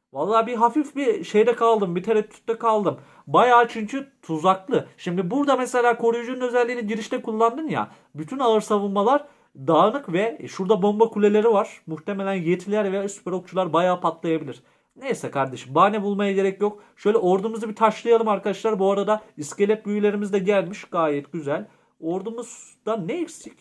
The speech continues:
Her şey tamam görünüyor. Allah Allah.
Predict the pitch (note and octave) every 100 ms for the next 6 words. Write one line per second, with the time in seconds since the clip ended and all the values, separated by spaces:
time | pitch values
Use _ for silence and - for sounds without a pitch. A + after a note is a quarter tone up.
0 | _ _ _ F#3 G#3+ - A3 A3+ G3 F#3
1 | B3 G3+ C3 A2+ E3+ - _ _ _ _
2 | _ _ E3 D3 A2 G2